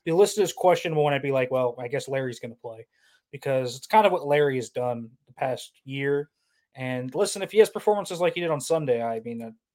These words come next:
whatever. He was great on Sunday. So, um, Larry was, like, the only one that I, I felt like was out there or didn't do that much or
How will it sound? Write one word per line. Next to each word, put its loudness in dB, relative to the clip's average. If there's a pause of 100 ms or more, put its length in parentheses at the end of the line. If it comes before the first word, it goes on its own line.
(100)
whatever. -2
He -16
was -18
great -6
on -14
Sunday. -12
So, -8 (500)
um, -6 (360)
Larry 12
was, 4
like, 2
the 2
only 2
one -2
that -4 (880)
I, -2
I -6
felt 2
like 0 (220)
was 0
out 2
there 2
or -2 (100)
didn't -6
do -8
that -2
much -4
or -10